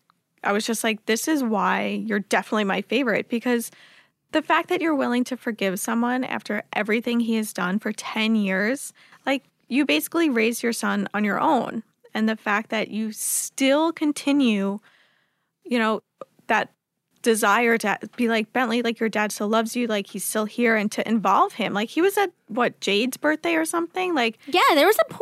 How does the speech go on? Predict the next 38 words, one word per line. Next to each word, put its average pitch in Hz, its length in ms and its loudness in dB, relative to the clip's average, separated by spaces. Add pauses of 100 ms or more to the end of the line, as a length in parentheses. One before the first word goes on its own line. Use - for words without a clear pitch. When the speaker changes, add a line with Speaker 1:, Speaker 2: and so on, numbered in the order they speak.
(220)
Speaker 2:
where 640 140 -4
they 523 60 6 (100)
were 339 60 6
very 240 220 4
close. - 360 -4
Speaker 1:
Yeah, 339 460 4
you 247 120 4
know, 247 120 4
he 320 140 0
was 339 100 2
holding 359 500 4
Jade. 220 360 2
Speaker 2:
Yeah. 247 180 6
Speaker 1:
Like, 214 100 2
she 269 160 0
wants 247 460 0
him 233 180 0
involved. 208 560 2
And 202 300 -2 (520)
I 277 440 2
respect 240 500 -2
Macy 220 280 -2
so 202 200 -2
much 196 240 0
for 233 140 -4
forgiveness. 277 920 -2
I 226 80 0
forgive 302 380 -2
literally 190 340 0
everyone. 285 580 0
So 220 220 2
I, 220 140 2
like, 220 240 -2 (200)
understand 220 500 0
where 208 100 -2
she's - 240 -6
coming 202 280 0
from. 294 380 2